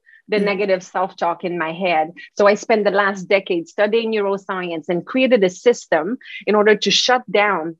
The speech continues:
Speaker 1: that negative self-talk in my head because I knew it wasn't serving me. And I was trying to figure out how,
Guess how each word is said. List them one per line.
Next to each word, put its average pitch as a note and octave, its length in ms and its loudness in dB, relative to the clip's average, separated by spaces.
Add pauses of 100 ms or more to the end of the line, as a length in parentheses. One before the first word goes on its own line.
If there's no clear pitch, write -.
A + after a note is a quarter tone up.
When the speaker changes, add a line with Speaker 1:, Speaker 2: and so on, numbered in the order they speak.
Speaker 1:
that F#3 180 0
negative F#3+ 460 -2
self-talk - 640 -4 (100)
in F3 180 -2
my D#3 200 -2
head E3 420 4
because F3+ 240 0
I F3 80 4
knew G3+ 320 2
it F3 80 2
wasn't D#3 380 -6
serving F#3 500 0
me. C#3+ 240 -6 (240)
And F#3 80 0
I F#3 40 4
was E3+ 120 2
trying G3+ 240 0
to G3 80 -6 (140)
figure F3+ 260 4
out D#3+ 160 2
how, A#3 460 -2